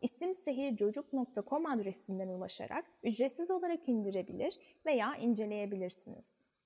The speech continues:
Canlı yayın serilerimiz başladı. Önemsiyoruz Derneği Instagram hesabı üzerinden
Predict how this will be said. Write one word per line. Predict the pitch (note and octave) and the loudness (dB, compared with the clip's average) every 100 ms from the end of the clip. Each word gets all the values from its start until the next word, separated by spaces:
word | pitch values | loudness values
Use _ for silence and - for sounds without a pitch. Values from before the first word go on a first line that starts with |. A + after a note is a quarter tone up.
| _ _ _ _ _ _ _ _ _ _ _ _ _ _ _ _ _ _ | _ _ _ _ _ _ _ _ _ _ _ _ _ _ _ _ _ _
Canlı | - B3+ D4 G#4+ | 2 2 4 0
yayın | G4+ F#4+ | 0 -2
serilerimiz | - D4 A#3+ G#3+ G3+ G#3 B3+ A#3+ | 0 2 2 2 0 -2 -2 -2
başladı. | A3+ - G#3 G#3 - _ _ _ _ | -2 -2 -4 -4 -8 _ _ _ _
Önemsiyoruz | A#3+ B3+ C#4 C#4 F#4 F#4+ E4 B3+ | 4 4 4 2 4 4 4 2
Derneği | A3+ F#3+ A3 | 0 0 -2
Instagram | B3 A#3+ A#3+ D4 C#4 D#4 | 2 0 2 -2 0 0
hesabı | D4 - C4+ C4+ | 0 0 2 2
üzerinden | D4+ A#3 G#3 G3 G3+ C4 | 0 2 0 0 0 -2